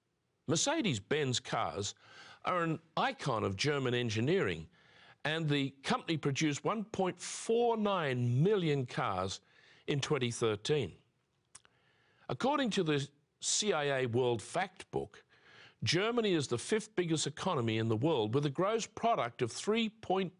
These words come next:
two trillion dollars a year. Henry Kissinger, who was born in Bavaria, said this.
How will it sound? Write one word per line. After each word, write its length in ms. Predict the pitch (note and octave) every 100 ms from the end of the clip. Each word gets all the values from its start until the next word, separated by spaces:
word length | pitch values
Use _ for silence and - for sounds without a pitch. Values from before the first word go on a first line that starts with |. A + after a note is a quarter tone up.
| -
two 280 | - F#3+ F#3+ - - _
trillion 600 | - - A3+ C3+ B2+ C3+
dollars 420 | E3 C#3+ A2+ A#2 -
a 80 | B2
year. 360 | A2 G#2 E2+ - _ _ _ _ _ _ _ _ _ _
Henry 260 | G#3+ G#3 A2
Kissinger, 680 | - A#3+ - C3+ F2 G#2+ D3+ _ -
who 120 | F#3+
was 160 | D#3+
born 360 | B2+ E3+ A#3+ D4+
in 160 | C#3 F#2
Bavaria, 560 | F2 F2 D2+ D2 G2+ - _ - - _
said 340 | - - F3+ D3
this. 400 | C#3+ - -